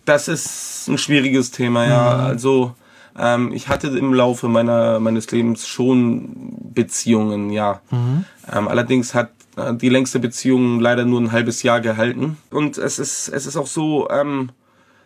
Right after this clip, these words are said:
Speaker 1: dass wenn ich in der Öffentlichkeit bin, dann sehen natürlich die Menschen, die mich nicht kennen, äh, dadurch, dass ich auffällig bin, als erstes die Tics.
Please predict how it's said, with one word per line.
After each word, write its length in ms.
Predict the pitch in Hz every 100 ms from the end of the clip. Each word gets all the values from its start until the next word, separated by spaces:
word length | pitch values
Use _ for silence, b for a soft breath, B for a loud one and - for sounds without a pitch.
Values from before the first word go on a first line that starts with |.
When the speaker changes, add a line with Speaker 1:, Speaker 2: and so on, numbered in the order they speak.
| b b b _
Speaker 1:
dass 220 | - 127 -
wenn 200 | 147 143
ich 260 | 143 -
in 160 | - 139
der 140 | 135
Öffentlichkeit 800 | - 127 151 135 139 - 151 139
bin, 240 | - 143 139
dann 340 | 139 135 135
sehen 380 | 120 139 147 147
natürlich 380 | 139 131 135 135
die 140 | 143
Menschen, 760 | 135 135 139 - 139 135 131 131 127 - _ - _ - -
die 80 |
mich 220 | 135 135 135
nicht 220 | 127 -
kennen, 280 | 131 127 117
äh, 100 | - - - - - - - -
dadurch, 300 | 127 131 120
dass 160 | 127
ich 100 | 120
auffällig 500 | 143 127 143 131 127
bin, 140 | 135 123
als 200 | 120 107
erstes 320 | 120 - 123
die 120 | 123
Tics. 440 | 123 110 - -